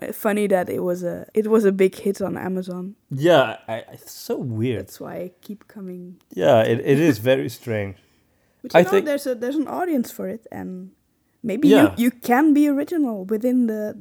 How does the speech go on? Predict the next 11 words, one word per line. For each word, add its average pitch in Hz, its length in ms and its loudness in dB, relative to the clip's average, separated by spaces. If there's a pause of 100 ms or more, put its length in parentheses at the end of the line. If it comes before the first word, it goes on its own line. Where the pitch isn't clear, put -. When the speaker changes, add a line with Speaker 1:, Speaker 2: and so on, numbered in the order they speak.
Speaker 1:
the 202 120 -12
very 233 560 -4 (420)
distinct 240 540 0
subgenre 190 760 -6
of, 180 160 -12 (160)
uh, 185 240 -14 (160)
Speaker 2:
<laughs> - 220 -16
Yeah. - 340 0
Speaker 1:
<laughs> - 520 -2
werebear 220 600 -4
romance. 185 540 -12